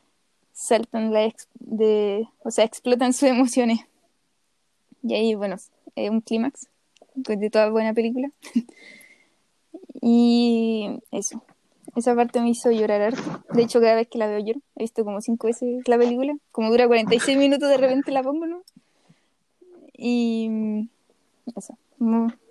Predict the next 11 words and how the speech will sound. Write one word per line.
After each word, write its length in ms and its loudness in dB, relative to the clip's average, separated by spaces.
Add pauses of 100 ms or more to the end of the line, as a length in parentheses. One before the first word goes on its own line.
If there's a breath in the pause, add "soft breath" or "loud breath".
muy 100 -2
recomendada. 580 0 (840)
Creo 140 2
que 100 4
la 100 4
he 20 2
recomendado 480 -2
como 180 -2
tres 200 -4
veces 260 -4
ya. 100 -2